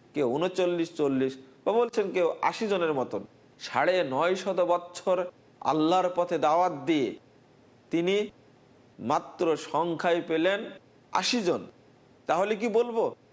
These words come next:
তিনি দাওয়াতি কর্মে বিফল হয়েছেন? প্রশ্নই আসে না। নবী হিসাবে সফল, অথচ তার উপরে কত অত্যাচার এসেছে,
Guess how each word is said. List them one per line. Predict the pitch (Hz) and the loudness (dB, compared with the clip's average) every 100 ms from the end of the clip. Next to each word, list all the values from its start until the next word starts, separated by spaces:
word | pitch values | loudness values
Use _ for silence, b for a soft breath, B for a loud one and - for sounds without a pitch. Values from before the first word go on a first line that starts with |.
| _ _ _ | _ _ _
তিনি | 165 170 175 160 - - - - | -2 0 0 -2 -8 -20 -20 -4
দাওয়াতি | 131 139 175 220 | 2 2 2 0
কর্মে | 202 170 147 135 135 131 - - 127 | 2 2 2 -2 -4 -6 -18 -14 -6
বিফল | 139 196 196 | -2 0 2
হয়েছেন? | 196 220 208 240 285 - - _ _ | 2 0 0 -2 -6 -14 -20 _ _
প্রশ্নই | 214 233 - 262 254 | -2 -2 -2 0 2
আসে | 214 - | 2 -2
না। | 143 98 - - _ _ _ - | -4 -6 -10 -20 _ _ _ -10
নবী | 127 151 165 | -2 0 0
হিসাবে | 180 175 165 165 151 - - - | 0 0 2 2 0 -6 -20 -20
সফল, | - 240 240 185 104 - _ _ _ - | -2 -2 0 0 -2 -6 _ _ _ -6
অথচ | 208 220 | -4 0
তার | 247 254 | 0 0
উপরে | 233 240 233 | 2 0 0
কত | 240 | 2
অত্যাচার | 208 208 - - 262 262 190 | 2 2 -4 -4 -2 2 2
এসেছে, | 156 - 104 - | 0 -6 -10 -12